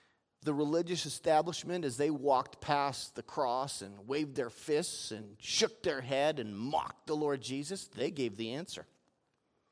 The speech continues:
What did those religious leaders say? "He saved others. He can't save himself."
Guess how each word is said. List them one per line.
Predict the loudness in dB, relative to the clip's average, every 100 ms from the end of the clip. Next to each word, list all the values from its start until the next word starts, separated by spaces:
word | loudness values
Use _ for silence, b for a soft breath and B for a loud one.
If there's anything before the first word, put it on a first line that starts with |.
| _ _ _ _ _ _
What | 0 0
did | 0 2
those | 2 2
religious | 0 2 2 0 -2
leaders | 2 2 2 2
say? | 4 4 2 -8 -20 b b b b b b
"He | -2 0
saved | 2 4 6 6 8
others. | 8 8 4 2 -4 -12 _ _ _ _ _ _ _ _ _ _ _ _ _ _ _ _ _ _ _ _ _ _
He | -4
can't | 0 2
save | 2 0 0
himself." | -2 0 -2 -4 -14